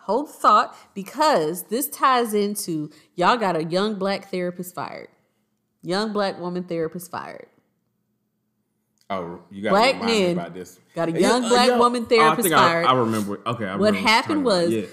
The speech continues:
Speaker 1: there was
Speaker 2: okay.
Speaker 1: an article in Psychology Today that she did not write, that a man wrote. And he wrote this article and he said, "Hey, statistics are showing that men are being s-,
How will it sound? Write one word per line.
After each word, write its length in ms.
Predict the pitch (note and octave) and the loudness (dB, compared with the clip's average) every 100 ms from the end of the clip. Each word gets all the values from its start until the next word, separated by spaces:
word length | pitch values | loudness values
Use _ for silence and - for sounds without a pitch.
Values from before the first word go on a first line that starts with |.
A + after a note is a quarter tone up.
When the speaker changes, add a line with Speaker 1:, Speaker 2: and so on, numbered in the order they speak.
| - | -6
Speaker 1:
there 120 | G3 F#3+ | 0 0
was 120 | F#3 | 2
Speaker 2:
okay. 100 | - | 4
Speaker 1:
an 60 | |
article 340 | F#3 A3 A#3 A3+ | 4 2 -2 -4
in 80 | A3 | -4
Psychology 640 | G3 F3+ E3+ E3+ F#3+ G3+ | -6 -4 -2 -2 -4 -6
Today 320 | G#3+ F#3 C#3+ | -4 -4 -2
that 180 | D#3 C#3 | -2 -2
she 200 | - D#4+ | 0 4
did 160 | G4 | 4
not 200 | F4 C#4 | 2 -4
write, 240 | G3+ D3+ - _ _ _ _ _ _ _ | -6 -10 -16 _ _ _ _ _ _ _
that 160 | F3 F#3+ | 0 2
a 40 | |
man 380 | F#3 G#3+ B3+ G3+ | 4 2 2 0
wrote. 440 | D#3 A2+ F2+ _ - _ _ _ _ _ _ | -2 -4 -8 _ -20 _ _ _ _ _ _
And 160 | G3+ G3+ | -2 0
he 200 | G#3+ C#4+ | 2 2
wrote 240 | A#3 - | 4 2
this 200 | C4 C4 | 0 -4
article 420 | - A#3+ C4+ G#3 F3+ | 2 2 2 0 -2
and 80 | |
he 140 | F#3+ B3+ | 0 -4
said, 520 | - G3 F3+ F3+ F3+ - _ | -2 2 4 2 -2 -16 _
"Hey, 440 | - A#4 A4 E4 | -4 0 2 0
statistics 680 | C3 - G#3+ - A#4 G#4 E4 | -2 -8 -6 0 0 2 -2
are 80 | A#3+ | -2
showing 560 | A3 B3 G3+ G3 G#3 A#3 - _ | -2 -2 -2 -2 -4 -8 -14 _
that 220 | A3+ G#3 | 0 0
men 280 | A3+ D4 A#4+ | 0 0 0
are 200 | E4 G#3+ | 0 0
being 500 | F#3+ D#3+ F#3+ G3 A3+ | -2 -6 -4 -2 -2
s-, 220 | A#3+ - | -6 -10